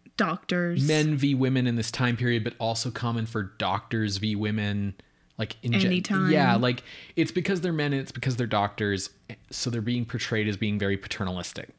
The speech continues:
Speaker 2: which would be, like, aggravating, but it would be one thing if also they weren't so clearly horny for her at the same time, which then pushes it into, like, really, really gross. Like, it's like, "Oh, yes, Kira. Well, you see,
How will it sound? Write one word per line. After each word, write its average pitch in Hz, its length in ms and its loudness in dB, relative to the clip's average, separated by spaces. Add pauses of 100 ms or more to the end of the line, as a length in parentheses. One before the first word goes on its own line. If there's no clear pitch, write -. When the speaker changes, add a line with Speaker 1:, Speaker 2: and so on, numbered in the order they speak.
(380)
Speaker 2:
which 294 260 0
would 262 120 0
be, 185 140 -2
like, 131 440 -2 (460)
aggravating, 170 840 -2
but 147 120 -2
it - 20 2
would 131 140 0
be 113 120 0
one 117 400 -2
thing 95 420 -6
if - 160 -8 (200)
also 156 540 2
they 127 120 0
weren't 123 260 -4
so 120 120 -2
clearly 101 320 -2
horny 117 440 -2
for 95 240 -4
her 92 140 -4
at - 100 -10
the 101 60 -6
same 90 300 -4
time, 90 440 -2
which 90 220 -6
then 117 220 2
pushes 110 420 -4
it 92 100 -2
into, 92 160 -2
like, 90 260 -6 (480)
really, 139 840 2 (320)
really 147 540 2
gross. 135 480 0
Like, 120 140 0
it's 110 120 -4
like, 107 280 -2
"Oh, 107 380 0 (460)
yes, 110 360 0
Kira. - 380 -6 (300)
Well, 147 420 2
you 151 140 2
see, 180 180 2